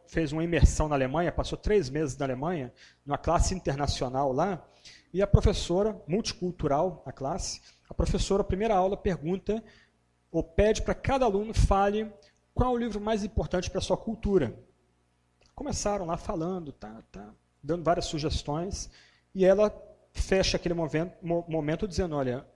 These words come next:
pra nossa cultura, pra cultura alemã, o livro mais importante é a Bíblia. Porque a Bíblia,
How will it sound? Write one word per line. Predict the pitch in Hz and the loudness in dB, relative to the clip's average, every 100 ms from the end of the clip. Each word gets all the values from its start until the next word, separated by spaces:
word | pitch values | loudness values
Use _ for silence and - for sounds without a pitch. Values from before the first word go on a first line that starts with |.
| _ _ | _ _
pra | - - | -4 -2
nossa | 180 254 254 | -2 0 0
cultura, | 240 208 156 160 | -2 -6 -2 -2
pra | 170 | -2
cultura | 156 151 - 220 | -6 -6 -2 -2
alemã, | 214 143 143 170 _ - _ _ | 0 -2 -4 -6 _ -20 _ _
o | 147 | -4
livro | 156 165 | -4 0
mais | 185 240 | 2 2
importante | 247 - 156 147 175 - - _ | 0 -2 -2 -2 -4 -8 -14 _
é | 170 165 185 | 0 0 0
a | 190 | -6
Bíblia. | 175 196 139 117 113 _ _ _ _ _ _ | -4 -4 -4 -10 -10 _ _ _ _ _ _
Porque | - 123 - | -8 -4 0
a | 175 | 0
Bíblia, | - 170 233 233 233 247 | 0 -2 -2 0 0 0